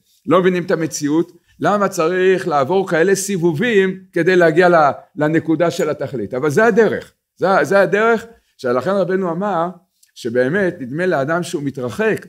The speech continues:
וכל ההתרחקות היא כולה התקרבות. דווקא מההתרחקות אדם מתקרב ומגיע לנקודות יותר עמוקות, יותר, יותר, יותר פנימיות.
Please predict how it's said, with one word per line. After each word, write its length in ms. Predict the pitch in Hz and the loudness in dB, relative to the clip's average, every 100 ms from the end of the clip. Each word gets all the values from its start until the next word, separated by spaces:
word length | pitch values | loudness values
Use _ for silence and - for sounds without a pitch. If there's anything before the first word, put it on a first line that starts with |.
| 113 | -10
וכל 320 | 127 180 202 | -6 -4 0
ההתרחקות 500 | 196 180 - 214 208 | 0 -2 -4 -6 -6
היא 80 | 185 | -4
כולה 220 | 131 139 | -2 -2
התקרבות. 540 | 127 - 98 90 85 _ _ _ _ _ | -4 -6 -8 -10 -14 _ _ _ _ _
דווקא 300 | - 180 196 | -4 -4 -2
מההתרחקות 800 | 196 190 185 180 160 - 240 214 | 0 0 0 -2 -6 -4 -2 0
אדם 240 | 170 170 170 | 0 0 0
מתקרב 540 | 165 - 143 170 180 175 - _ - | -2 -4 -6 -2 -2 -4 -14 _ -8
ומגיע 320 | 131 135 175 | -4 2 2
לנקודות 520 | 170 151 143 156 175 | 0 -4 -4 -4 -4
יותר 280 | 147 180 180 | -4 -2 -2
עמוקות, 560 | 170 165 - 151 123 131 | -2 -6 -4 -2 -2 -4
יותר, 260 | - 170 156 139 120 - _ _ - | -4 -2 -2 -2 -4 -8 _ _ -4
יותר, 500 | 120 120 170 165 143 - | -2 2 2 2 0 -2
יותר 300 | 127 127 156 156 | -4 0 -2 -2
פנימיות. 520 | 143 131 123 101 - | -6 -4 -4 -6 -10